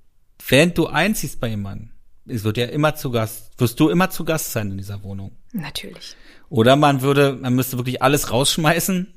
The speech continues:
Speaker 1: und zusammen es nochmal irgendwie neu einrichten. Aber sonst hast du immer das Gefühl, zu Gast in seinem Leben auch zu sein.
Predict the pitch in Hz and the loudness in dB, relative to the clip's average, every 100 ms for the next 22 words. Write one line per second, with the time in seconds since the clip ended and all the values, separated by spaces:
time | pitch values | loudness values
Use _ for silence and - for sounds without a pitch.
0 | - 139 - 123 120 127 120 - - 117 | -4 -4 -2 4 6 6 4 -4 -6 -6
1 | - 117 110 110 107 113 113 120 110 95 | -2 -2 0 -2 -2 -2 0 0 -2 -4
2 | 101 - - 101 104 117 117 - - - | -8 -12 -12 -8 -4 -4 -6 -10 -8 0
3 | 127 156 156 - - 147 - 117 117 147 | 2 2 0 -2 -2 -2 -2 -4 0 0
4 | - - - 113 107 107 104 156 135 101 | -2 -6 -4 0 0 0 -2 -2 -4 -10
5 | 104 - - - 113 104 | -14 -18 -20 -18 -18 -20